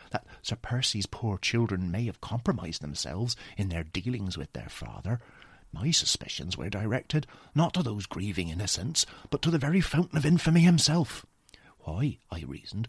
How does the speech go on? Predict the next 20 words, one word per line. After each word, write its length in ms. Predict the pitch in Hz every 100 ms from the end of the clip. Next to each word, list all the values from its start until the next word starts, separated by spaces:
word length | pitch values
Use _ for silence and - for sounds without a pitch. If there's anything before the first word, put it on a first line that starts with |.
| - -
would 120 | 101
Flanders 760 | - - 71 85 90 67 78 82
wish 180 | 95 -
to 100 | 95
incriminate 640 | 101 - 92 87 92 -
the 60 | 110
three 360 | - 120 139
noble 360 | 117 139 151 156
siblings, 500 | - 165 196 151 - - -
if 140 | 120 110
not 240 | 127 -
to 80 | 139
draw 200 | 123 139
attention 480 | 147 123 135 147 143
from 180 | 139 139
his 140 | 135
very 360 | 90 69 143 139
own 240 | 147 151
malevolent 540 | 143 135 143 147 -
machinations? 800 | 110 120 151 143 156 180 135 -